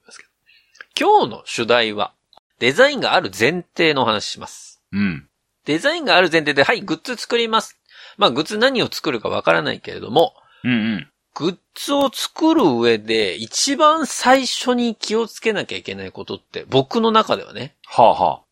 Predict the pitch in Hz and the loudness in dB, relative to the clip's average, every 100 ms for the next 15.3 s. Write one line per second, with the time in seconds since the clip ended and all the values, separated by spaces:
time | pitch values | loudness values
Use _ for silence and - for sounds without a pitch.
0 | _ 127 - - 180 123 85 - _ _ | _ -4 0 -2 0 0 0 -8 _ _
1 | _ 120 165 247 247 - 214 233 170 101 | _ 0 2 2 -2 -2 0 2 0 -6
2 | 117 143 - - 175 - - - - 85 | -6 -8 -10 -6 -6 -6 -14 -12 -14 -14
3 | 78 95 92 85 82 - _ _ _ _ | -12 -12 -12 -14 -16 -16 _ _ _ _
4 | 117 135 208 226 247 247 214 233 - - | -10 -8 -8 -4 -2 -2 -4 -12 -12 -4
5 | 247 240 - 254 226 _ 190 - 170 180 | -4 -4 -8 -8 -10 _ -4 -2 -2 -2
6 | 180 156 135 117 123 156 214 254 269 262 | 2 2 2 -2 -2 -4 -4 -6 -6 -6
7 | 262 - 240 240 240 233 196 - 208 196 | -6 0 0 2 -2 -2 -2 2 4 4
8 | - _ _ - 127 - 165 196 202 - | -2 _ _ -2 -2 0 2 4 2 4
9 | 196 - 95 - 85 85 95 101 90 - | 2 2 -6 -8 -10 -6 0 0 -2 -12
10 | - - - - _ _ _ - 107 104 | -18 -18 -20 -20 _ _ _ -2 4 4
11 | 104 104 143 - _ _ _ _ _ _ | 4 4 2 0 _ _ _ _ _ _
12 | 170 - - 403 403 381 - 294 294 - | -8 -4 0 4 4 4 2 2 2 -2
13 | 247 226 - 226 220 247 233 220 - 190 | -6 -6 -8 -8 -6 -6 -6 -8 -10 -12
14 | - 127 127 123 - 120 - 117 95 95 | -8 -6 -4 -4 -6 -12 -10 -10 0 4
15 | 104 90 | 4 4